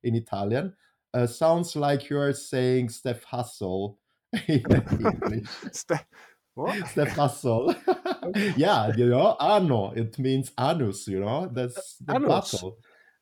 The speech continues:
Speaker 1: Yeah.
Speaker 2: Does it?
Speaker 1: Yeah, ano, anus, it's the same
Speaker 2: <laughs>
Speaker 1: thing. And everybody calls me Steph Hassel. It was a joke,
Speaker 2: <laughs>
Speaker 1: <laughs> you know?
Speaker 2: Ah, that's great.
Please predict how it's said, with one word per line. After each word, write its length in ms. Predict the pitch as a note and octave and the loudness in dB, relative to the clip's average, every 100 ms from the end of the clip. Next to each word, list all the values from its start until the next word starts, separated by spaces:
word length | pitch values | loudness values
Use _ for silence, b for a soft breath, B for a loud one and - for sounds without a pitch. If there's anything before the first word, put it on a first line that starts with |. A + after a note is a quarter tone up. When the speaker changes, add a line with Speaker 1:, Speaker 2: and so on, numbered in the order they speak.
| _ F3 | _ -6
Speaker 1:
Yeah. 300 | G#3 C4 - | -4 -2 -2
Speaker 2:
Does 160 | C4+ | 0
it? 220 | F#3+ B2 - _ _ _ _ _ | 0 0 -4 _ _ _ _ _
Speaker 1:
Yeah, 380 | G3+ A#3 D#4 B2 C#3+ | -4 -4 -2 -4 0
ano, 280 | G3+ G3 A#2 A2 | 0 2 0 0
anus, 340 | F3 E3+ A2 | -4 -4 -6
it's 80 | D3+ | 4
the 220 | C4+ - | 4 6
same 140 | C4 A3 | 4 4
Speaker 2:
<laughs> 60 | |
Speaker 1:
thing. 200 | C#3 A#2 D3 | 0 -2 -2
And 160 | D#3+ | 0
everybody 400 | G3 G#3+ G3+ G3+ | 2 4 4 4
calls 340 | G3 G3+ G3 G3 | 2 0 0 -2
me 100 | F#3 | -4
Steph 280 | - F#3 | -4 -8
Hassel. 460 | F#3+ F#3 - G3 F#3+ B B | -8 -12 -6 -4 -6 B B
It 120 | D3 | 4
was 120 | F3 | 10
a 140 | B3 F3 | 12 12
joke, 280 | C3 B2 C3+ | 10 4 6
Speaker 2:
<laughs> 520 | - C3 B2 - D3+ - - | 4 4 -2 -2 -2 -2 -12
Speaker 1:
<laughs> 180 | C#4 - | -18 -2
you 100 | B2+ | 0
know? 140 | F3+ C4 B B | 0 -2 B B
Speaker 2:
Ah, 520 | D3 D#3 D#3+ D#3 C#3+ B2 | 2 6 6 6 6 2
that's 220 | C3+ - | -2 -4
great. 360 | - A#2+ B2 | -8 -4 -4